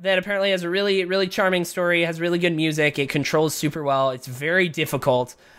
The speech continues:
Um, it's I G N's first ten out of ten review of the year, uh, for games. And I was, and it was twenty bucks. I was like, "All right." And I also downloaded Project Octopath Traveler demo, um, which is free.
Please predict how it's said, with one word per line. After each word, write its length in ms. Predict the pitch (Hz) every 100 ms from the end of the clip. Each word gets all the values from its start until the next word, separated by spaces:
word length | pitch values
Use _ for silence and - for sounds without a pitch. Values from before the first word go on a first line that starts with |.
| -
Um, 540 | 127 135 127 123 120 120
it's 360 | 139 - - -
I 160 | 139 156
G 180 | 143
N's 200 | 143 139
first 300 | - 131 -
ten 160 | - 131
out 100 | 127
of 100 | 117
ten 340 | 131 123 117
review 360 | 113 117 120 123
of 120 | 113
the 80 | 113
year, 260 | 120 131 135 - - -
uh, 240 | 117 113
for 160 | 110 117
games. 480 | 120 120 143 151 -
And 100 | 175
I 80 | 180
was, 160 | 196 190
and 240 | - 170
it 40 |
was 120 | 190 190
twenty 200 | 240 247
bucks. 280 | 254 - - 214
I 40 |
was 140 | 220
like, 140 | 226 254
"All 100 | 302
right." 240 | 170 202 - -
And 80 | 139
I 60 |
also 200 | 139 135
downloaded 520 | 131 117 117 113 104 120
Project 400 | - 123 117 110 -
Octopath 600 | 117 - 113 - 101 -
Traveler 600 | - 107 107 104 101 101
demo, 440 | 113 110 101 101 _ _ _ _
um, 440 | - - 117 110 104
which 180 | 110 98
is 100 | -
free. 240 | 101